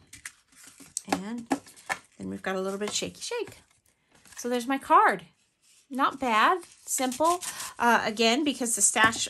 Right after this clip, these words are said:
or because the card was, um, the, the bait, or the background was already in my stash, that, uh, cut that step out of it.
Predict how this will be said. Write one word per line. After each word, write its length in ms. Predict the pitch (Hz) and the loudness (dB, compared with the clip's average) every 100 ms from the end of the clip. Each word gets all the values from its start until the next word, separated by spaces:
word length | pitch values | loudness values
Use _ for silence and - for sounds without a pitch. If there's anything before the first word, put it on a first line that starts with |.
| - | 2
or 160 | 226 - - | 4 4 2
because 640 | 214 - 240 214 208 - | -6 -2 2 4 4 -2
the 400 | - 208 196 185 | -2 -2 0 -4
card 640 | - - 233 214 214 220 226 - - - _ | -8 0 4 6 6 2 -4 -12 -20 -20 _
was, 600 | 226 214 208 202 190 - - | 0 2 4 2 2 0 -2
um, 320 | 185 170 - | -8 -8 -6
the, 200 | 202 - | -6 -6
the 140 | - 185 | -8 -6
bait, 320 | 185 - - | -6 -6 -4
or 140 | 202 190 | -4 -4
the 300 | 180 165 175 - _ | -6 -10 -12 -16 _
background 420 | 208 - 226 269 269 | 0 0 0 -2 -2
was 120 | 208 | -2
already 240 | 190 196 | -4 -4
in 80 | 196 | -6
my 120 | 180 | -6
stash, 500 | 180 - 202 247 - | -6 -2 -2 -2 -6
that, 280 | 190 180 - _ 185 | -8 -8 -10 _ -14
uh, 280 | 180 170 - _ | -10 -10 -14 _
cut 220 | 262 254 | -6 -4
that 220 | 247 - | -6 -2
step 300 | - 233 233 - | -2 -2 -4 -2
out 180 | 233 | -2
of 120 | 262 277 | 0 -2
it. 200 | 269 | -4